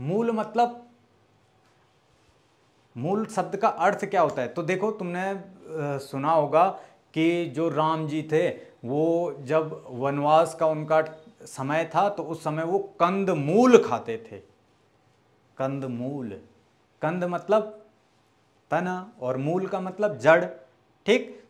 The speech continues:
तो मूल मतलब हो गया जड़। और ये क्या बोल रहा है? मूल और आगे क्या है? स्वर, स्वरों की जो जड़ है,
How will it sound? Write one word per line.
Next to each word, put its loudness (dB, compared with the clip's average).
तो 4
मूल 6
मतलब 8
हो 6
गया 6
जड़। 12
और 8
ये 8
क्या 10
बोल 4
रहा 6
है? 4
मूल 8
और 12
आगे 10
क्या 10
है? 8
स्वर, 2
स्वरों 2
की -2
जो 8
जड़ 6
है, -4